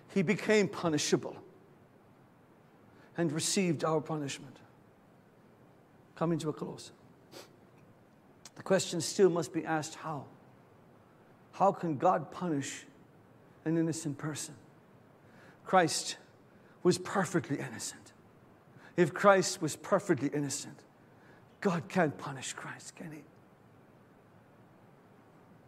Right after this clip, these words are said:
The answer is called vicarious liability. That word vicarious means to live out your life through another.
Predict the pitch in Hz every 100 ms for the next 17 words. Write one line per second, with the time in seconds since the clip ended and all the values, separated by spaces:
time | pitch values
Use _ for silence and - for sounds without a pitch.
0 | - - - - - - - - - -
1 | - - - - - - - - - -
2 | - - - - 151 185 196 196 190 -
3 | 185 185 175 165 - 180 180 175 - 156
4 | 165 143 127 123 120 - - - - -
5 | - - - - - - - - - -
6 | - - - - - - - - - -
7 | - - - - - - - - - -
8 | - - - - - 208 185 156 175 170
9 | 202 190 185 - 180 - 175 170 196 202
10 | 202 196 202 180 - - 143 143 160 147
11 | -